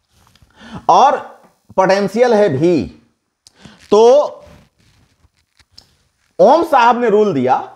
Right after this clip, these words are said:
कि by the way अगर एक टर्मिनल को यहां मान ले, एक टर्मिनल को यहां मान लेते हैं,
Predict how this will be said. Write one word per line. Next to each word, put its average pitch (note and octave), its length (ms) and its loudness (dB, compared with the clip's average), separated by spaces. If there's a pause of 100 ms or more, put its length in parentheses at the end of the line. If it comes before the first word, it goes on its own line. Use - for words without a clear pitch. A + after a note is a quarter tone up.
कि E3 100 0
by E3+ 160 0
the A3 200 2
way A#3 200 4
अगर F3+ 240 -2
एक G3 240 -2
टर्मिनल F#3+ 360 -2
को F#3+ 100 -2
यहां F3+ 240 -4
मान F#3+ 160 -6
ले, G3 120 -6
एक F3 280 -4
टर्मिनल E3+ 360 -2
को D#3+ 120 0
यहां C#3 220 -4
मान A2 180 -6
लेते E2+ 220 -10
हैं, D#2+ 300 -14